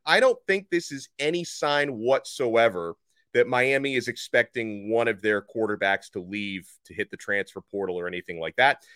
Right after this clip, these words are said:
'Cause if Miami was expecting to lose, let's say, Jake Garcia or Ja'Carri Brown in the portal anytime soon, then they would be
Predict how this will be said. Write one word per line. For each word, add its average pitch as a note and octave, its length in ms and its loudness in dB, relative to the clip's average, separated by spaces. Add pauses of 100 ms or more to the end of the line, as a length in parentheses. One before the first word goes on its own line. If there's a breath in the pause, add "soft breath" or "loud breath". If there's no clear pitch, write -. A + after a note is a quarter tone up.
(160 soft breath)
'Cause A#2+ 140 -10
if C#3 160 -6
Miami F3 420 2
was C3+ 220 -4
expecting B2+ 760 -2
to A2+ 100 -6
lose, A2 500 -4
let's A2 240 -2
say, G#2+ 160 2
Jake G#2+ 300 -4
Garcia A2 680 2
or G#2 100 -4
Ja'Carri G#2 520 0
Brown G#2+ 400 2
in F#2 80 -8
the F2 80 -10
portal C3+ 480 0
anytime C3+ 380 -4
soon, D3 200 -4 (380 soft breath)
then B2+ 180 4
they C#3+ 180 8
would D#3 200 0
be B2+ 460 -4